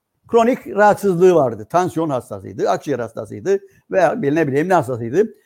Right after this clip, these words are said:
Ama bunlarla ilgili bir, e, ileri bir tetkik yapılıyor mu, yapılmıyor mu? Onlar da, e, söz konusu değil. Değerli izleyenler, işte trafik yıllardır söylediğimiz bu çerçevede insanlarımızı kaybediyoruz. Bir insanın yetişmesi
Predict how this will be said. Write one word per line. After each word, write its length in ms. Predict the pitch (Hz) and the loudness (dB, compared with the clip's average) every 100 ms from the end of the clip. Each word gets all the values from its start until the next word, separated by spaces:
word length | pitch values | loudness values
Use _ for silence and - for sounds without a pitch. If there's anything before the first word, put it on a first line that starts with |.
| _ - | _ -4
Ama 280 | 196 214 160 | 0 0 0
bunlarla 360 | 160 190 170 | 2 2 2
ilgili 300 | 151 131 160 | 2 2 2
bir, 320 | 170 160 - | 2 0 -2
e, 460 | 151 147 135 123 117 _ _ _ _ | 2 4 4 2 -4 _ _ _ _
ileri 520 | - 123 151 151 151 | -18 -6 0 4 4
bir 100 | 151 | 2
tetkik 340 | 147 147 170 135 | 0 -4 -4 -4
yapılıyor 420 | 139 120 135 190 | -4 -2 -2 -2
mu, 120 | 208 | -2
yapılmıyor 420 | 151 139 151 123 | -4 -2 -4 -4
mu? 220 | 127 220 - _ | -6 -8 -10 _
Onlar 360 | - 202 190 143 | 0 2 2 4
da, 200 | 123 120 127 | 2 0 -4
e, 380 | 131 117 110 - - _ | -2 -2 -2 -8 -12 _
söz 220 | - 135 | -4 -4
konusu 360 | - 104 98 - | -4 -12 -10 -6
değil. 220 | 131 92 - _ _ _ _ - | -6 -6 -10 _ _ _ _ 0
Değerli 1000 | 214 208 208 226 226 202 170 160 151 151 | 2 4 2 2 2 4 4 4 2 0
izleyenler, 580 | 127 143 135 139 185 - - | 0 2 2 2 0 -2 -10
işte 500 | 160 - 143 151 _ | -12 -6 -4 -4 _
trafik 540 | 156 165 180 - _ _ _ - | -2 0 -2 -8 _ _ _ -2
yıllardır 520 | 135 135 165 143 123 | 0 4 2 2 -2
söylediğimiz 600 | - 131 127 113 147 135 | -2 -2 -2 -4 -6 -6
bu 300 | 123 139 139 | -4 -2 -2
çerçevede 680 | 131 117 - 110 107 147 196 _ _ | -4 -6 -6 -8 -4 -6 -6 _ _
insanlarımızı 680 | 143 139 139 127 120 113 117 | -6 -2 -2 0 -2 -2 -6
kaybediyoruz. 680 | 110 101 101 95 92 - _ _ _ - | -4 -4 -4 -8 -10 -14 _ _ _ 0
Bir 120 | 151 | 2
insanın 500 | 185 160 127 131 147 | 4 2 0 -2 0
yetişmesi 760 | 123 110 98 101 - 143 175 | -2 -4 -8 -10 -2 -2 -2